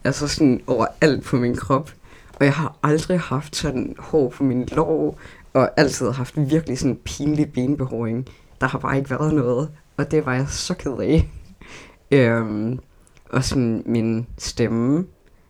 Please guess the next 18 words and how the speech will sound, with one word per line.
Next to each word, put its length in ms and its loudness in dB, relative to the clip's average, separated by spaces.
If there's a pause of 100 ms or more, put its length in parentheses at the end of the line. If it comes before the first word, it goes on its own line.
(340)
var 280 2
meget 480 2
lys 240 -8
før. 360 -6 (460)
Øhm, 720 0 (1160)
og 220 0 (180)
jeg 80 2
har 120 -2
altid 300 -2
gerne 200 -2
ville 140 -4
have 120 0
en 140 -8
dyb 200 -4
stemme. 540 -2 (720)
Øh, 300 0
så 180 -8
det 280 0